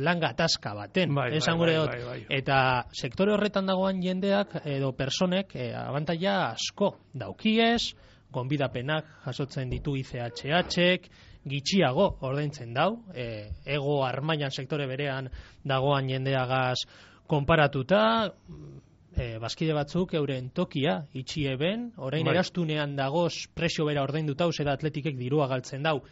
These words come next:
Speaker 1: edo Atletikek dituan iraba-, edo irabazten dauan diru kopurua txikiagoa da, orduan, ba, bueno, nik uste dut, eh, eurek behar duraz jokatu behar dabela, I C H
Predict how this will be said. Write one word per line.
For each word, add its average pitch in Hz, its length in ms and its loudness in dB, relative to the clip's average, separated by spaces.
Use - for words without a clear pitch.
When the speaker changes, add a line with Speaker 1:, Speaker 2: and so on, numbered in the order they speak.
Speaker 1:
edo 143 180 -4
Atletikek 160 500 -4
dituan 147 380 -2
iraba-, 151 600 0
edo 135 340 -4
irabazten 165 420 -2
dauan 160 340 0
diru 165 320 2
kopurua 165 580 6
txikiagoa 160 720 2
da, 180 160 6
orduan, 139 380 -2
ba, 135 80 4
bueno, 123 240 2
nik 135 100 -2
uste 160 140 0
dut, 165 240 4
eh, 143 200 -4
eurek 156 220 2
behar 180 240 4
duraz 185 260 2
jokatu 131 360 -4
behar 117 340 -2
dabela, 120 540 -2
I 143 80 -2
C 139 160 -4
H 127 200 -6